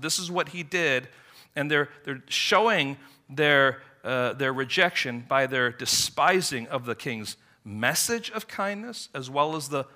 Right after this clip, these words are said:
messengers of that kindness. Now notice the kindness that is demonstrated. Still in this story,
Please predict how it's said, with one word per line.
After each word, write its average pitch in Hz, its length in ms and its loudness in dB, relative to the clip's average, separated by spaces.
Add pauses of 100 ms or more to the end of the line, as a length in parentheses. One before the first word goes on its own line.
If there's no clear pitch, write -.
messengers 139 1000 -2
of 160 320 -2
that 113 280 -4
kindness. - 880 -12 (2000)
Now 113 60 -8
notice 156 300 -2
the 143 100 -14
kindness 143 500 -4
that 123 100 -10
is 113 140 -10
demonstrated. 113 680 -8 (1080)
Still 262 340 0
in 233 220 -6
this 233 140 -4
story, 220 360 -6